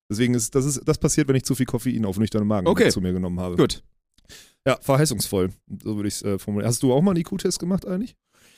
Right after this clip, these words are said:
Speaker 2: Ich hab, glaub ich, früher mal, es gab, ohne Scheiß, es gab früher bei Günther Jauch hatte so eine Serie, also nee, so eine, so eine Fernsehsendung, da war der I-Q-Test oder so hieß das.
Speaker 1: Und du glaubst,
Speaker 2: Und
Speaker 1: der
Speaker 2: da
Speaker 1: ist,
Speaker 2: hab ich
Speaker 1: ähm,
Speaker 2: mitgemacht, ja.
Speaker 1: Ich glaube auch ohne Spaß, I-Q-Test ist, ähm,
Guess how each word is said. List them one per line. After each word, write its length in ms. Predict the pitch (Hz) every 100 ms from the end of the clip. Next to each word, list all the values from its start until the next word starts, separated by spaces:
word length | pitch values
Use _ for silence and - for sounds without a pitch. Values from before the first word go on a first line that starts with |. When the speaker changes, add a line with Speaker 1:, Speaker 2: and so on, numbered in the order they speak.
| _ _
Speaker 2:
Ich 200 | - -
hab, 200 | 135 -
glaub 180 | - 131
ich, 160 | 120 -
früher 260 | - 127
mal, 220 | 117 110 104
es 120 | -
gab, 200 | 139 -
ohne 120 | 175
Scheiß, 280 | - 175 185
es 80 | -
gab 140 | 135
früher 240 | - 147
bei 340 | 120 123 117 117
Günther 300 | 98 170 165
Jauch 340 | 104 120 139
hatte 140 | 110 98
so 120 | 92
eine 100 | 92
Serie, 480 | 85 110 85 78 78 -
also 180 | 110 120
nee, 120 | 117
so 100 | 107
eine, 260 | 104 101 92
so 100 | 98
eine 100 | 95
Fernsehsendung, 720 | - 131 117 87 92 107 151 - _ _ _
da 300 | 110 131 135
war 200 | 123 123
der 260 | 123 131
I-Q-Test 640 | 127 - 151 123 - 80 -
oder 160 | 82 82
so 120 | 85
hieß 260 | 85 87 -
das. 240 | 87 -
Speaker 1:
Und 120 | - 117
du 60 |
glaubst, 180 | 123 139
Speaker 2:
Und 60 | -
Speaker 1:
der 80 |
Speaker 2:
da 60 | 135
Speaker 1:
ist, 60 | 113
Speaker 2:
hab 80 |
ich 60 | 120
Speaker 1:
ähm, 60 | 123
Speaker 2:
mitgemacht, 440 | 117 85 76 -
ja. 140 | 73 - _ _ _ _ -
Speaker 1:
Ich 100 | -
glaube 200 | 123 143
auch 60 |
ohne 160 | 113 135
Spaß, 420 | - 123 120 127
I-Q-Test 600 | 110 - 147 - 117 -
ist, 300 | 117 110 -
ähm, 520 | 98 98 92 90 90